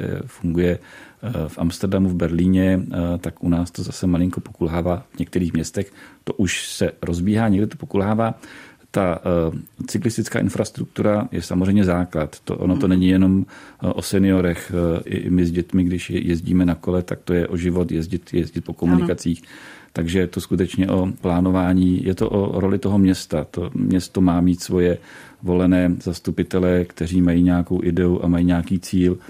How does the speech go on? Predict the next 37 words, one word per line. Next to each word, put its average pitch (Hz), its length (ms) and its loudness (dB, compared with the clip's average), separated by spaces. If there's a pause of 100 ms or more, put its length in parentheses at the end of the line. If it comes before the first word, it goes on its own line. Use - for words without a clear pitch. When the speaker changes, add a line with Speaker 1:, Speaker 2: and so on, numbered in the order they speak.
(220)
Speaker 1:
Zase 95 260 -2
prostředky 92 580 -2
na 92 100 2
cyklostezky, 92 960 -2
eh, 87 380 -2
jsou 87 280 0
k 90 80 0
dispozici. 90 640 0 (320)
Tentokrát 90 540 0
je 95 60 2
nespravujeme 92 640 2
my, 87 160 4
spravuje 85 460 -2
je 90 80 2
Ministerstvo 87 540 0
pro 90 140 -2
místní 90 320 2
rozvoj, 87 480 0
eh, - 600 -4
který 90 260 0
tu 90 220 0
infrastrukturu 90 680 0
má 90 120 4
na 90 120 2
starosti 87 560 -2
a - 20 2
je 87 80 0
to - 120 -8
opravdu 87 640 0 (360)
hodně 90 380 2
o 90 60 -4
těch, 87 440 -2
eh, 82 200 0
obcích, 85 480 -4
o 92 80 -6
prioritách, 85 840 0
eh, 82 300 0